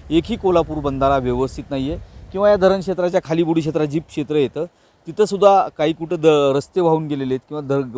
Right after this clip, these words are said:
पुलं वाहून गेलेली आहेत. ती पुलं व्यवस्थित नसल्याने पाणी साठवायचं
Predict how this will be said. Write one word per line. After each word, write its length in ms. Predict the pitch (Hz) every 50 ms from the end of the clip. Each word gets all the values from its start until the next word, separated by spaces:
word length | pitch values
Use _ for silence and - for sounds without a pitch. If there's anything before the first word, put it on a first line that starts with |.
| 117 -
पुलं 180 | 160 175 190
वाहून 280 | 190 170 147 143 135 131
गेलेली 260 | 120 123 117 113 113
आहेत. 100 | 120 143 - _ _ _ _ _ _ -
ती 40 | 220
पुलं 220 | 190 190 214 208
व्यवस्थित 380 | 202 190 185 180 175 160 - 180 160
नसल्याने 300 | 170 156 - 170 170 185
पाणी 360 | - - 156 147 147 170 180
साठवायचं 600 | 160 - 165 143 151 156 147 147 - - 175 190